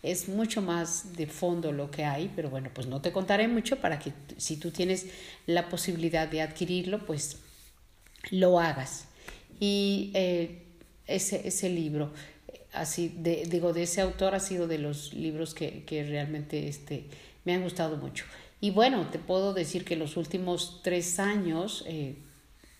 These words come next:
tres o cuatro años, pues sí, yo me leo, oh, uno o dos libros al mes. Esto, y ni si-, y no es para decir, "Guau",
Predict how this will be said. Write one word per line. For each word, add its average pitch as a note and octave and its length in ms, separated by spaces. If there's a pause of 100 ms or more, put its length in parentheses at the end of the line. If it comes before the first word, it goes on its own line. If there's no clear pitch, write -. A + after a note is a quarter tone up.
tres D3 280
o F#3 100
cuatro E3 280
años, G3 220
pues - 180
sí, - 260 (320)
yo E3+ 180
me F3 140
leo, F#3 300
oh, D3+ 320 (480)
uno G#3+ 260
o F3 60
dos F3 300
libros E3 380
al D3 160
mes. F3+ 520 (680)
Esto, E3+ 720
y G3 80
ni G3+ 160
si-, G3+ 340
y F#3 180
no F#3+ 240
es F#3+ 120
para E3 340
decir, D#3 400
"Guau", E3 380